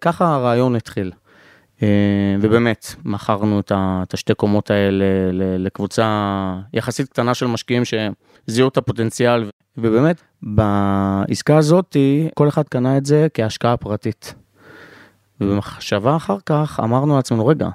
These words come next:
יש לנו פה יכולות של קבוצה, יש לנו חברת ניהול שמנהלת, אה, בניינים.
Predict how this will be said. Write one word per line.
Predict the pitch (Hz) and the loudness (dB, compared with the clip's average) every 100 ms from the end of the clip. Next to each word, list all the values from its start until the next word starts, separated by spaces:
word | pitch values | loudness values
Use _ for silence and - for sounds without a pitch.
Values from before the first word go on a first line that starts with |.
| - | -6
יש | 107 120 135 | -4 -2 0
לנו | 127 113 | 2 0
פה | - 110 107 101 101 98 - | 2 2 2 0 -2 -4 -6
יכולות | 107 - 110 120 143 - | -6 -2 2 4 2 0
של | 110 104 104 104 - _ _ | -2 0 -2 -6 -12 _ _
קבוצה, | - 101 104 - 107 101 _ _ _ _ _ - | -10 -8 -2 0 0 -4 _ _ _ _ _ -2
יש | |
לנו | 113 107 | -2 0
חברת | 107 110 - | -2 0 2
ניהול | 110 98 95 - _ _ | 2 2 0 -6 _ _
שמנהלת, | - 98 98 98 107 110 107 - | -4 0 2 2 2 2 0 0
אה, | 104 101 98 98 95 | 2 2 0 0 0
בניינים. | 95 95 90 | 2 4 2